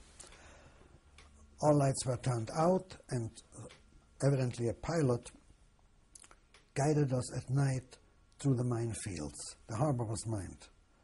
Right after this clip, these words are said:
and we only knew that we were moving. And then once we were out of the French zone, the lights were turned on bright with reflectors on the American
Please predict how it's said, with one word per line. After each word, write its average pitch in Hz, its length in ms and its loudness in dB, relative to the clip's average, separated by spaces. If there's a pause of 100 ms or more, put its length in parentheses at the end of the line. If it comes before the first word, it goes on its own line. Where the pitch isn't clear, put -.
(260)
and 113 160 -6
we 151 160 2
only 151 320 4
knew 139 220 6
that 117 180 0
we 120 80 -2
were 120 100 0
moving. 117 540 2 (1200)
And 107 360 -2 (180)
then 123 360 0
once 185 300 2
we 143 100 4
were 127 260 0
out 208 280 4
of 139 140 2 (100)
the 110 220 -6 (320)
French 123 240 2 (200)
zone, 110 540 0 (300)
the 107 80 -2
lights 156 320 2
were 147 100 -2
turned 127 280 -2
on 113 160 -2
bright 131 420 -2 (340)
with 104 160 -6 (400)
reflectors 139 760 0
on 117 120 -4
the 101 200 -6 (220)
American 120 500 -4